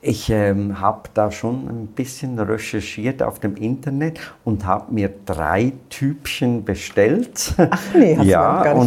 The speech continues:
Speaker 1: und,
Speaker 2: verraten.
Speaker 1: und, ähm, bin jetzt gespannt, äh, wie das, äh,
Speaker 2: Was ist es denn, was du bestellt
Speaker 1: das verrate ich
Speaker 2: hast?
Speaker 1: dir nicht. Bei der nächsten Folge.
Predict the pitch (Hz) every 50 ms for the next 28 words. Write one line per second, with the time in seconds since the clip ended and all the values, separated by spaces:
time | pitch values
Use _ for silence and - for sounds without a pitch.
0 | 117 139 - 143 160 - 117 113 107 - - 104 101 98 101 104 98 101 - -
1 | 123 117 113 120 113 - - - 110 98 - - - - 101 101 127 156 165 160
2 | 156 - - - - - - - 104 98 107 113 117 113 110 113 107 - - -
3 | - - - - 135 107 101 95 - - 339 330 330 - - 160 147 131 135 -
4 | - - 139 - - - - - - 95 - - - 98 87 92 87 90 - 95
5 | - - - 101 95 87 90 107 120 120 - - - - - - - - - -
6 | 127 127 123 139 135 123 120 123 151 - - - - - 185 175 160 - - 120
7 | 104 101 95 92 87 82 80 85 - 85